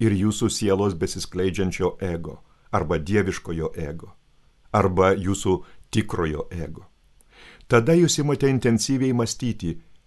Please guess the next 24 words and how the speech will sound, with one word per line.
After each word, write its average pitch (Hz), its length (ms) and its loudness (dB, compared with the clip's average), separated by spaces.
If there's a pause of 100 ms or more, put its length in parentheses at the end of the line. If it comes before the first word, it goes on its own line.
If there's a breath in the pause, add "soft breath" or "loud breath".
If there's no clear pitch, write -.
(140)
kaip 165 300 0
jums 90 240 -2
pasielgus. 85 840 -4 (600)
Tada 120 180 6
jūs 170 240 6
ima 147 160 4
draskyti 135 600 2
vidiniai 135 400 2
prieštaravimai, 95 880 -2 (260)
kurių 110 240 4
nebūna 107 400 6
tik 113 160 -4
paties 135 400 0
primityviausio 120 800 2
žmogaus 110 480 0
prote, 104 460 -4 (500 soft breath)
nes 104 220 2
jis - 180 0
visiškai 156 540 0
atsiduoda 143 440 2
savo 135 300 4
gyvybės 120 540 2
išsaugojimo 113 880 2
instinktams 110 880 -2